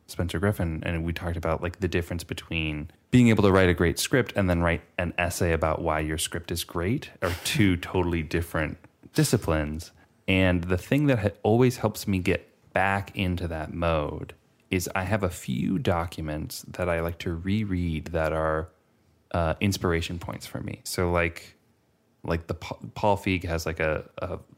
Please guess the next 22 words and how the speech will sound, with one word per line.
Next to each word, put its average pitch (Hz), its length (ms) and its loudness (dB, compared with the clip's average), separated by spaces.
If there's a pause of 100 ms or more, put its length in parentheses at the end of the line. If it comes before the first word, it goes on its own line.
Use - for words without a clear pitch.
excerpt 87 400 -4
of, 82 140 -4
like, 80 240 -2
the 82 120 -2
Freaks - 420 -8
and 80 100 -6
Geeks 73 280 -8
Bible 82 420 -6
that - 100 -4
I'll - 100 0
reread, - 440 -8
and 85 100 -8
it's, 82 160 -10
like, 82 140 -8
very 82 380 -2
conversational, 80 1200 -4 (340)
and, 82 120 -8
like, 80 140 -4
very 85 540 2
deep 82 520 -6
into, 85 560 -4
like, 80 500 -2